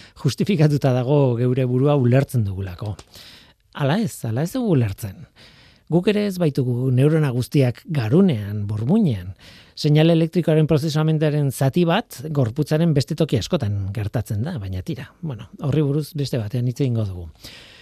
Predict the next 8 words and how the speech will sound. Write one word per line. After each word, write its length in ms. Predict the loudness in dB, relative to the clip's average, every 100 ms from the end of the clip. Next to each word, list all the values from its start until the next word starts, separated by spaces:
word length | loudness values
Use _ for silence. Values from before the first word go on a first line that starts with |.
| -20 _ _ 2
Olagarroa 760 | 4 4 2 2 2 2 -2 -2
versus 580 | 0 -2 -4 -6 -6 2
gu, 220 | 4 4 2 -12 -20 -20 -20 -20 _ -10
askorako 560 | -8 -4 -2 -2 0 2
eman 240 | 2 0
lezaken 400 | -2 -4 -4 -6
gaia 260 | -6 -8 -10
da. 140 | -16